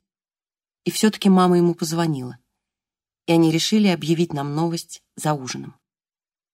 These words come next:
Ту трапезу я прокручивала в голове множество раз. Но вовсе не из-за потрясающей новости Люка,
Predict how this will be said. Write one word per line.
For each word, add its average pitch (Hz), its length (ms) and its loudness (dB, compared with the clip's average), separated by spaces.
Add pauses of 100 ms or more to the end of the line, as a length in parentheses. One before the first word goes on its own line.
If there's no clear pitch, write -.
Ту 202 120 0
трапезу 226 720 2 (200)
я 180 160 -2
прокручивала 190 640 -4
в 170 80 -10
голове 175 380 -2
множество 170 600 -4
раз. 139 360 -10 (800)
Но 196 140 2
вовсе 208 280 2
не 202 160 6
из-за 180 180 0
потрясающей 165 680 -4
новости 160 380 -4
Люка, 208 380 -2